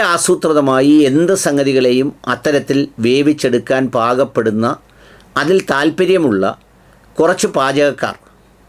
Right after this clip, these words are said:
ഇപ്പം നമ്മുടെ സമൂഹത്തിൽ ഉണ്ടാവുന്നുണ്ട്. ഒരു വശത്ത് അതിന് നേതൃത്വം നൽകുന്നത് എസ് ഡി പി ഐ, പണ്ട് നിരോധിച്ച പോപ്പുലർ ഫ്രണ്ട് പോലെയുള്ള സംഘടനകൾ,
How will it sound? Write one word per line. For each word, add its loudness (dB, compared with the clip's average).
ഇപ്പം 0
നമ്മുടെ 0
സമൂഹത്തിൽ 0
ഉണ്ടാവുന്നുണ്ട്. -2
ഒരു 2
വശത്ത് -2
അതിന് 0
നേതൃത്വം 0
നൽകുന്നത് 0
എസ് -8
ഡി 2
പി 2
ഐ, -2
പണ്ട് 2
നിരോധിച്ച 2
പോപ്പുലർ 0
ഫ്രണ്ട് -2
പോലെയുള്ള 2
സംഘടനകൾ, -2